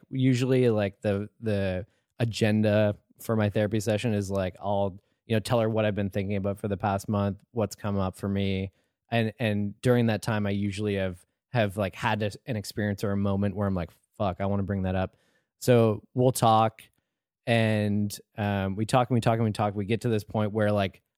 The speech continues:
I'll probably get close to, like, this core feeling that I'm feeling that is, like, a negative feeling, like anxiety or, or, um, stress around a certain thing. And it's very visceral. Like, I, like, I carry my stress, I feel like, in my chest, like,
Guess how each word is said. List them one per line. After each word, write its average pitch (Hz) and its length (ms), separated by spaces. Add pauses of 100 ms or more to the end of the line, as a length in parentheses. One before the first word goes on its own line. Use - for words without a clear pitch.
I'll 110 100
probably 127 440
get 110 300
close 107 440
to, 123 160
like, 101 280 (540)
this 113 180
core 120 400
feeling 104 520
that 98 120
I'm 98 140
feeling 98 380
that 95 180 (120)
is, 104 220
like, 104 200
a 101 40
negative 104 540
feeling, 92 400
like 92 340
anxiety 98 720
or, 92 320 (460)
or, 104 280
um, 92 200
stress 107 500
around 98 300
a 95 60
certain 95 260
thing. 92 280 (420)
And 139 120
it's 110 120
very 143 260
visceral. 101 500
Like, 98 200
I, 110 320
like, 107 180
I 107 140
carry 117 340
my 95 460 (140)
stress, 101 360
I 110 60
feel 101 140
like, 92 140
in 104 140
my 90 300
chest, - 340
like, 104 220